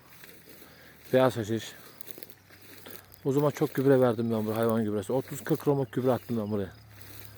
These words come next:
Davar kınası, keçi gübresi işte. Bir de hayvan, büyükbaş hayvan gübre attım. Alt mı dedin, dolmuş ya. Geçen sene buraya kimyon ektim, olmadı.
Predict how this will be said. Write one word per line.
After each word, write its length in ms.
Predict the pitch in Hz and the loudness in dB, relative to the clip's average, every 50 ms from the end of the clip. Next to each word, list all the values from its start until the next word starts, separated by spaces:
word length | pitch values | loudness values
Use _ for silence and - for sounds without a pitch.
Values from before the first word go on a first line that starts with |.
| - - - - - - - - - - | -20 -20 -20 -20 -20 -20 -20 -16 -6 2
Davar 300 | - 127 131 143 143 127 | 4 6 8 8 6 6
kınası, 500 | - - 139 127 117 - - 135 131 127 123 - - - - - - - - | 4 2 0 0 0 0 0 0 0 0 0 -6 -12 -18 -16 -16 -14 -6 -2
keçi 260 | 123 120 - - 139 | -2 -2 -2 -2 -2
gübresi 360 | 139 127 123 131 120 - - | 0 2 2 0 0 0 -4
işte. 240 | - - - 131 131 120 - - - - - - - - - - - - - - - - - - - - - - - - - - - - | -12 -6 -4 -4 -4 -4 -8 -18 -20 -20 -20 -20 -20 -20 -20 -20 -18 -16 -16 -16 -16 -16 -18 -20 -20 -20 -20 -20 -20 -20 -20 -14 -6 -2
Bir 80 | 123 | 2
de 160 | 123 135 143 - - - - - - - - - - - - - - - | 4 4 4 2 -2 -10 -12 -14 -16 -18 -18 -20 -20 -20 -20 -18 -16 -8
hayvan, 340 | - 120 127 135 143 139 127 120 - - 110 - - - - - - - | -2 0 2 2 4 2 0 -2 -4 -10 -12 -14 -14 -18 -18 -18 -10 -2
büyükbaş 400 | 139 143 143 - 143 143 135 - | 0 0 0 2 2 2 2 2
hayvan 260 | 143 139 139 139 131 127 | 0 0 2 2 0 0
gübre 180 | 123 120 127 | -2 0 0
attım. 320 | 123 110 - - 127 135 131 - - - - - - - - - - - - - - - - - - - - - - - - - - - - - - - - - - - - - - - | -2 -2 0 -2 -2 -2 -4 -8 -16 -20 -20 -20 -20 -20 -20 -20 -20 -20 -20 -20 -20 -20 -20 -20 -20 -20 -20 -20 -20 -20 -20 -20 -20 -20 -20 -20 -20 -20 -20 -20 -20 -18 -16 -14 -10 -6
Alt 280 | 143 139 139 123 - - | -2 0 0 0 0 -2
mı 120 | 135 123 | -4 -2
dedin, 240 | 123 123 127 127 131 | 0 0 0 0 0
dolmuş 400 | 120 120 120 120 110 - - - | 0 0 0 -2 -4 -6 -10 -14
ya. 60 | 90 76 - - - - - - - - - - - - - - - - - - - - - - - - - - - - - - - - - - - - - - | -14 -14 -16 -18 -20 -20 -16 -16 -14 -14 -12 -12 -10 -12 -10 -8 -8 -8 -8 -8 -10 -10 -10 -10 -12 -12 -12 -12 -10 -10 -8 -8 -10 -12 -14 -16 -16 -10 0 4
Geçen 180 | 147 147 160 160 | 6 6 6 6
sene 220 | 160 165 165 160 | 6 6 6 8
buraya 160 | 160 170 175 | 8 8 6
kimyon 280 | 156 - 170 165 180 170 | 6 4 2 4 6 6
ektim, 280 | 147 - - 139 139 | 4 4 2 2 4
olmadı. 400 | 156 165 160 147 131 113 113 104 | 6 6 6 6 4 4 4 0